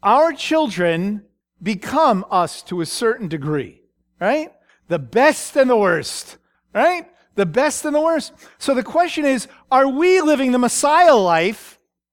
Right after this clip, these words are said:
and demonstrating that so that then they catch that passion and vision?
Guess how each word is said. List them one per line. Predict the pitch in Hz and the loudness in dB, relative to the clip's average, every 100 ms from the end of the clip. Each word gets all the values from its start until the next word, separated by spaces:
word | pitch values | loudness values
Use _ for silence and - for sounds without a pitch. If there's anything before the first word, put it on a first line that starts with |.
| _ | _
and | 277 269 | 0 4
demonstrating | 285 349 381 - - 233 202 170 165 | 4 2 0 -8 -4 0 0 0 0
that | 156 190 254 - _ _ _ _ | 0 0 -2 -8 _ _ _ _
so | - 285 302 | -4 0 2
that | 302 311 302 | 2 0 -2
then | 285 330 339 285 - _ _ _ 214 | 2 2 0 -6 -12 _ _ _ -10
they | 180 339 381 359 240 233 262 _ _ | 0 4 4 2 0 -2 -8 _ _
catch | - 311 349 - - - | -6 0 0 -2 -10 -12
that | 247 285 320 - | -2 0 0 -4
passion | - 311 349 - 302 | -4 -2 -2 -2 -2
and | 285 | 0
vision? | 233 339 262 220 120 | 0 -2 -2 -6 -8